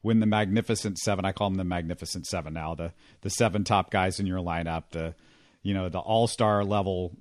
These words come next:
guys that they've got. Maybe three of the top seven in the lineup you would figure would be giving you clutch hitting on any particular night. But instead, I hate to use this wording, but it's sort of like a virus,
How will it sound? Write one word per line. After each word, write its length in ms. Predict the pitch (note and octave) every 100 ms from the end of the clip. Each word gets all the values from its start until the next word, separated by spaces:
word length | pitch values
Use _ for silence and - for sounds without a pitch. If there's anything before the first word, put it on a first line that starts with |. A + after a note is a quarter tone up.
| -
guys 260 | G#2 G2 -
that 140 | F#2+
they've 220 | G2 F2
got. 280 | D2+ A2 G2+
Maybe 240 | A#2+ A2+ G2+ -
three 280 | A#2 C3+
of 140 | D#3 C3+
the 60 |
top 320 | C3 D3+ C3+ -
seven 300 | C#3 B2+ B2
in 60 |
the 80 | A#2+
lineup 380 | A#2 A#2+ B2 A#2+
you 120 | A#2
would 160 | A2+ G#2
figure 440 | B2+ G#2+ A2+ G#2+ - _ _ -
would 240 | A2 F2 D#2
be 120 | A2
giving 440 | D#2+ G2+ A#2 C3
you 160 | C#3+ C#3
clutch 360 | - C3 C3
hitting 280 | C#3 C3+ B2+
on 200 | G2 A#2
any 320 | A2+ B2 A#2 A#2 _ -
particular 640 | A2+ - A2+ - C3+ B2
night. 300 | A#2+ A#2+ B2
But 100 | F#2+
instead, 540 | G2 - B2+ B2 A2+ A2+ _ _ _ _ _ _ _ _ _
I 40 | -
hate 280 | A#2+ -
to 100 | -
use 200 | F3 G3
this 220 | E3+ E3 D#3
wording, 560 | D#3+ F#3+ E3 C#3+ C3+ - _ -
but 120 | B2+
it's 160 | B2 - - - -
sort 200 | - C3+
of 120 | F3+ D3+
like 280 | E3 F#3+
a 60 | F3+
virus, 680 | B2+ E2+ G#2 F3+ B3+ F2+